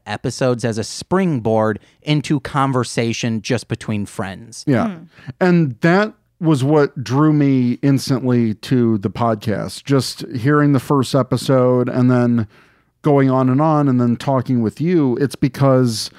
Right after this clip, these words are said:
Speaker 2: there are a lot of, like, Power Ranger and Sentai rewatch podcasts out there, but after a while, they just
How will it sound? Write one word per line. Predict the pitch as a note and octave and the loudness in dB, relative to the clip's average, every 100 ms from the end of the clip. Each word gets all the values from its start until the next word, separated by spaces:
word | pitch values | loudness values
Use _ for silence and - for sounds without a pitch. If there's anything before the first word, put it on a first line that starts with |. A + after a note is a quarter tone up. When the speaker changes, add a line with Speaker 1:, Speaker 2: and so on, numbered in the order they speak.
| - _ - | -20 _ -2
Speaker 2:
there | E3 G#3+ | 2 4
are | G#3 D#3 C3+ | 4 4 2
a | B2 | 2
lot | B2+ B2 A#2 | 2 2 2
of, | A#2+ A#2 | -2 -2
like, | A#2 - - | -2 -4 -4
Power | D3 B2 B2 | 0 2 4
Ranger | B2 A#2 A#2 A#2+ A#2+ | 4 2 2 2 0
and | A#2 A2 | 0 -2
Sentai | G#2+ - A2+ C3+ B2 A#2+ | -2 -2 0 2 2 2
rewatch | A2+ A2 A#2+ A#2 A2+ A2+ - | 0 0 0 2 0 -2 -8
podcasts | - B2 A2 B2 A2 A2+ | -4 -2 -2 -2 -2 -4
out | A2+ A2+ | -2 -2
there, | - C#3+ D#3+ D3+ - - - _ - | 0 0 0 -2 -8 -20 -20 _ -2
but | D#3 D3 C3 - _ _ - | 2 4 2 -2 _ _ -2
after | D#3+ D#3+ F3 | -2 2 2
a | C3 | 4
while, | B2+ C#3 C3+ | 4 4 4
they | B2 A#2+ A2 | 2 2 0
just | G#2+ B2 | -2 -4